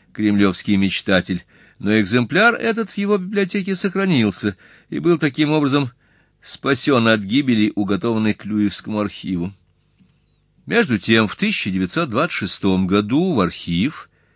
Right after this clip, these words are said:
то есть не в печать, в стол, ложатся строки: "Ты, Россия, Россия матка,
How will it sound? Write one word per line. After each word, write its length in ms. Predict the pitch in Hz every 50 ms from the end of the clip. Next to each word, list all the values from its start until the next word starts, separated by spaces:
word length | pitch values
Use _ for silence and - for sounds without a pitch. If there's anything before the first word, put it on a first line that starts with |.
| _ _ _
то 80 | - 98
есть 360 | 95 92 - - - - - _ _ _ _ _ _
не 160 | - 104 110 98
в 100 | - -
печать, 560 | - 107 101 - - 160 175 156 110 - -
в 100 | - -
стол, 560 | - - - - - 156 165 151 110 87 - _ _ _ _ _ _ _ _ _ _ _
ложатся 520 | - - 95 95 107 127 123 - - 113
строки: 520 | 110 - - - 107 107 107 95 - - - _ _ _ _ _ _ _ _ - - - - _ _ _
"Ты, 260 | - 120 170 208 202
Россия, 1040 | 175 170 170 156 - - - - - - - 101 151 185 180 160 147 131 104 87 - - _ _ _ - - - -
Россия 840 | - 87 95 101 101 - - - - - - 139 185 202 175 175 170
матка, 760 | 170 156 139 147 165 180 165 135 - - - 131 117 98 87